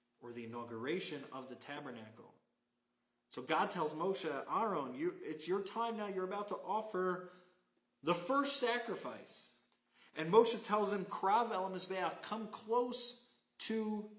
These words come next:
the Mizbeach, the altar." And all the commentaries are bothered by, what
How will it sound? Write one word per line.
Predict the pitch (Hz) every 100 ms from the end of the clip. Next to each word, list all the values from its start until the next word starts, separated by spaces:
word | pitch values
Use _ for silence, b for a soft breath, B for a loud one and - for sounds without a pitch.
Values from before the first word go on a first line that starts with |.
| - _ _ _ _ _ _ 147
the | 165
Mizbeach, | 180 165 208 226 185 165 156
the | 156
altar." | 190 208 117 - - - _ _ _ b b b b _ _ _ _ 160
And | 185
all | 233
the | 247
commentaries | - 220 220 214 202 190
are | 180
bothered | 190 190
by, | 170
what | 151 190